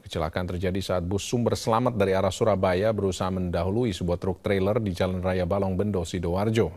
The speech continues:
Sopir bus yang melanggar marka jalan terkejut karena dari arah berlawanan juga melaju sebuah truk trailer. Tabrakan pun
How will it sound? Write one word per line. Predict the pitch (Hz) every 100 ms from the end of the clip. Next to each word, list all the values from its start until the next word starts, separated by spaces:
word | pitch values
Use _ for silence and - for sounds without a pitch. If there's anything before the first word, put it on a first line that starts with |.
| -
Sopir | - 87 90
bus | 87 95 -
yang | 92
melanggar | 90 95 95 90
marka | 92 92 92 87
jalan | 104 127 120
terkejut | 113 101 104 120 -
karena | 95 95
dari | 92 95
arah | 92
berlawanan | 90 92 92 95 98 101
juga | 92 92
melaju | 95 95 92
sebuah | 90 90 85
truk | 90
trailer. | - 101 104 82 - - - -
Tabrakan | 85 87 87 90
pun | 90 107